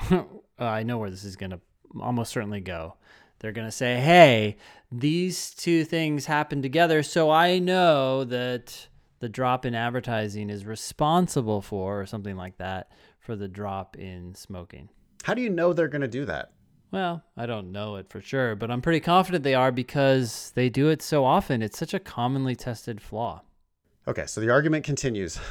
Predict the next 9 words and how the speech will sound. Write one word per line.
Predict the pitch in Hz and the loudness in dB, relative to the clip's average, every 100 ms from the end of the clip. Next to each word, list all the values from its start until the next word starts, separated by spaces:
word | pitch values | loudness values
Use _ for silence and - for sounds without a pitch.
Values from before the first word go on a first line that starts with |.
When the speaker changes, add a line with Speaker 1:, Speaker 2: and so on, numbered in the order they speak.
| - | -2
Speaker 2:
"This | 123 - - | 4 4 4
provides | - 214 156 139 139 139 123 120 | -2 -2 0 2 2 2 -2 -6
substantial | - 113 - - 160 208 208 185 | -6 -6 -2 0 2 2 0 -2
grounds | 143 123 113 113 110 - | 0 0 0 -2 -6 -10
for | - 113 | -6 -6
disputing | 104 107 - - 120 143 165 165 | -4 -6 -8 -8 -6 -2 -2 -2
tobacco | - 139 117 123 156 170 156 | -4 -2 2 2 2 -2 -2
companies' | - 127 120 113 104 | -4 -6 -4 -6 -6
claims | - - 113 95 90 87 98 104 | -8 -8 -4 -4 -4 -4 -6 -8